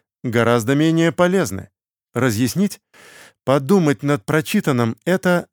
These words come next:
отвлечься от текста. Отложить книгу, погрузиться в себя, а то и походить в раздумьях.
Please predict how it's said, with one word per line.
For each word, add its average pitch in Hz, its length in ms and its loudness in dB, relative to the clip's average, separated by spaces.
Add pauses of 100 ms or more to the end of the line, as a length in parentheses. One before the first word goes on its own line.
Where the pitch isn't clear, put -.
отвлечься 160 920 -2
от - 240 -6
текста. - 540 -8 (380)
Отложить 127 540 0
книгу, 117 440 -2 (280)
погрузиться 147 640 -2
в - 60 -6
себя, 139 460 0 (220)
а 156 120 0
то 208 160 2
и 196 80 2
походить 160 580 0
в 151 80 -4
раздумьях. 117 720 -4